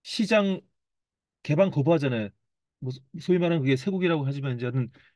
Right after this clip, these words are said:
시장 개방을 이제 시장 지키려고 하는데, 근데 고종이 정반대로 하잖아요. 고종은 시장을 다 활짝 개방하잖아요. 근데 그때 고종의 명분이 뭐냐면요. 이 일본과 서양 열강들을 다 이게 끌어들여가지고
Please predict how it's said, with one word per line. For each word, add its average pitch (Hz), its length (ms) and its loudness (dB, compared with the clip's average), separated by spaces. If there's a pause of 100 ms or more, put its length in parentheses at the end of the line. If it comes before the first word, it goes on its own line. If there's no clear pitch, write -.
시장 196 280 2
개방을 190 400 4
이제 139 220 0 (180)
시장 202 240 0
지키려고 190 380 2
하는데, 165 380 2 (220)
근데 202 120 0
고종이 196 640 2 (260)
정반대로 180 500 0
하잖아요. 131 200 -2
고종은 165 260 -2
시장을 196 300 -4
다 151 180 0
활짝 202 300 -8
개방하잖아요. 135 540 -2
근데 151 240 0 (340)
그때 220 240 0
고종의 185 360 4
명분이 165 340 4
뭐냐면요. 135 640 -2 (760)
이 175 100 -2
일본과 220 600 4
서양 220 300 2
열강들을 196 360 2
다 - 340 -10
이게 190 240 0
끌어들여가지고 170 1000 0